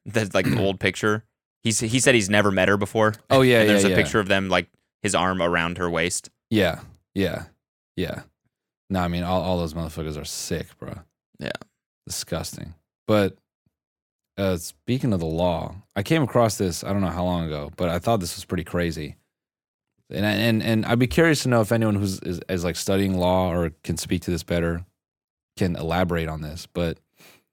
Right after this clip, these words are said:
Speaker 2: um, basically, Colorado, like, reformed this
Speaker 1: <clears throat>
Speaker 2: law. So I guess when it comes to suing a police officer,
Speaker 1: Mm-hmm.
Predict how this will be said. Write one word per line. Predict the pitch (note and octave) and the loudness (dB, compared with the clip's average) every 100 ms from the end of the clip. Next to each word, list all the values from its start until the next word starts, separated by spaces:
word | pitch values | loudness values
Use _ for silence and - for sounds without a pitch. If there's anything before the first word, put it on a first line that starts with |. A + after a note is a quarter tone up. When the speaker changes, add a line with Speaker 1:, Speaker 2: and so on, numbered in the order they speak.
| _ _ _ | _ _ _
Speaker 2:
um, | F2+ F2 E2 D#2+ D2 D#2+ _ _ _ _ _ _ _ _ F#2+ | -2 0 0 -2 -8 -14 _ _ _ _ _ _ _ _ 2
basically, | A2+ D3+ B2 G2 | 2 2 2 0
Colorado, | - A#2 G#2+ G2 G2 A2 B2 | 2 2 4 4 4 4 2
like, | - F2+ E2+ | 0 -4 -2
reformed | F2+ - G2+ G2+ F#2 | -4 0 2 2 2
this | F2+ | 0
Speaker 1:
<clears throat> | |
Speaker 2:
law. | F2+ F#2 F2+ E2 | 2 2 2 2
So | - | 2
I | A#2+ A#2 | 2 4
guess | A#2+ C#3 E3+ - - | 4 4 2 -2 -6
when | - A2 | 0 2
it | G2+ | 2
comes | - A#2 A2+ | 0 0 0
to | - - | -2 -2
suing | - G#2 G2+ G#2+ | -2 0 0 2
a | F#2 | 0
police | - E2+ F2+ F#2+ | -2 -2 -2 0
officer, | G#2 G#2+ A#2+ C3 C3+ _ _ - | -2 -2 -6 -6 -6 _ _ -6
Speaker 1:
Mm-hmm. | G2+ G2 | -4 -4